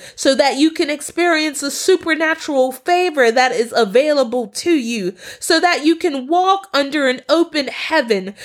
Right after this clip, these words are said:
so that you can walk in your power and authority, so that you can go out and decree and declare things and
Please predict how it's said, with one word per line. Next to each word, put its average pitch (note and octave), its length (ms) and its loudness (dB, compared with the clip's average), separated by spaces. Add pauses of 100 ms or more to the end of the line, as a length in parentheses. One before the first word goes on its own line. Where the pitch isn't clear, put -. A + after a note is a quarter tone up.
so D#4+ 160 0
that D#4+ 240 0
you D#4 120 4
can C#4 320 -2
walk F#4+ 420 2
in D4 100 -4
your C4 180 2
power D#4 520 2
and B3 160 0
authority, B3 720 0
so D#4+ 180 -2
that E4 240 0
you D#4+ 100 4
can D#4+ 280 -4
go F4+ 260 2
out E4+ 240 2
and C#4 160 0
decree D#4 540 -2
and B3+ 180 -2
declare D4+ 480 0
things A#3 320 -2
and A#3 160 -2